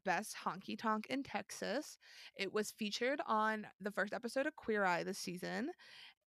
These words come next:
With the, like, dance instructor, you learn how to two-step, and she was on Queer Eye, which was very exciting.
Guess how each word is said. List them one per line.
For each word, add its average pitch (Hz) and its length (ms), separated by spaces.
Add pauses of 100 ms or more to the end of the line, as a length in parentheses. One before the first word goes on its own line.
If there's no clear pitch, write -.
(320)
With 202 300
the, 180 440
like, 196 180
dance 175 320
instructor, 269 500
you 240 180
learn 185 220
how 202 140
to 185 100
two-step, 277 760 (500)
and 208 80
she 240 160
was 233 240
on 190 260
Queer 180 300
Eye, 156 260
which - 220
was 190 180
very 185 320
exciting. 147 680